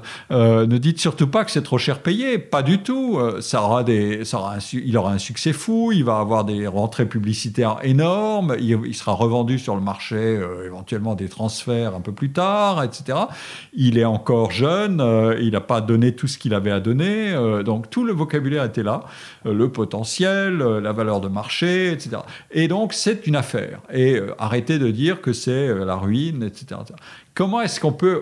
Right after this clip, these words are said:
employer le même mot pour désigner des choses aussi différentes ?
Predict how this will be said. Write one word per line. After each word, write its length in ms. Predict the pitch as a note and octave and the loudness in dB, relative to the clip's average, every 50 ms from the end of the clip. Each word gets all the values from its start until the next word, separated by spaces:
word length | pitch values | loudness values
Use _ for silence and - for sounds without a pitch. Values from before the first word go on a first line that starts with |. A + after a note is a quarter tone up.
| - - | -2 -2
employer 420 | C3+ C3+ C3+ - D3+ C#3+ C#3 C3 | -2 -2 0 0 2 4 4 4
le 100 | A#2 A2 | 4 4
même 220 | G#2+ C3+ D#3 D#3 | 2 2 2 2
mot 400 | C#3+ C3+ C3+ D3 F3+ B3 C#4 - - | 4 4 4 4 4 2 -2 -4 -4
pour 160 | - C#3 A#2 | -2 -2 0
désigner 600 | A2 C3 A#2+ A#2 C3 C3 C3 C#3 D3+ E3+ F#3+ F3+ | 2 2 2 2 2 2 2 2 2 2 0 -2
des 180 | G3 - A2+ G#2+ | -4 -6 -6 -6
choses 320 | - - E3 D#3+ - - - | -4 -4 -4 -6 -6 -6 -4
aussi 300 | C3+ C3+ C3+ - E3+ D#3+ | -4 -2 -2 -2 -2 -2
différentes ? 640 | C#3 B2 - - B2+ A2+ F#2+ F2 D#2+ D#2 A2+ - | -2 -4 -4 -4 -6 -4 -4 -6 -8 -10 -12 -18